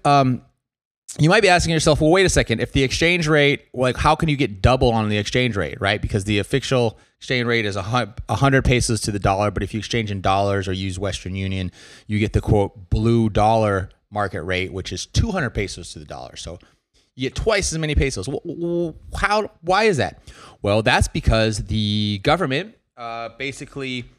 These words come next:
when the currency was crashing, the, um, you know, the, uh, the government, um,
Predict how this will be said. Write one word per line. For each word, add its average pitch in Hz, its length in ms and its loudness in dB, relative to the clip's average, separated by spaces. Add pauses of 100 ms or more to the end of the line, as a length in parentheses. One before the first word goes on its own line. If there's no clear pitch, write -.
(300)
when 131 340 -4
the 123 320 -4
currency 151 500 -6
was 127 220 -6
crashing, 139 760 -2 (640)
the, 123 220 -8
um, 107 480 -6 (680)
you 123 100 -12
know, 107 200 -6
the, 110 240 -2
uh, 104 640 0 (320)
the 113 500 0
government, 139 500 0 (500)
um, 101 600 -4